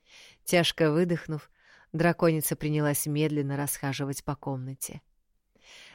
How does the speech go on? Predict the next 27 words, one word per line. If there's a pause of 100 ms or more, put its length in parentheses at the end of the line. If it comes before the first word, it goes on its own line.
Алита
пыталась
дать
себе
обещание,
что
впредь
не
будет
вести
себя
подобным
образом, (640)
не
будет
допускать
вольностей (340)
и
уделять
чрезмерное
внимание
кому-либо. (720)
Иначе (380)
её
попросту
неправильно
поймут.